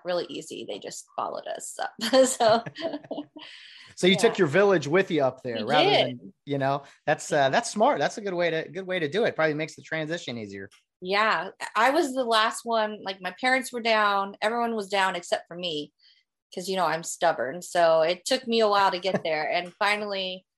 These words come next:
Speaker 1: yeah, covid, being pregnant during covid, all that hot mess just really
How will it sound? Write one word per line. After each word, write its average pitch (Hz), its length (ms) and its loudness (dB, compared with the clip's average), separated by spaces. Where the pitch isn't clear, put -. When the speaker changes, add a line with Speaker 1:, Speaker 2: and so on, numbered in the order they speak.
Speaker 1:
yeah, 175 340 0
covid, 233 360 0
being 196 220 -4
pregnant 226 460 0
during 190 220 -2
covid, 202 480 -2
all 190 220 0
that 180 300 2
hot 185 280 -2
mess 180 480 -6
just 170 420 -8
really 160 540 -4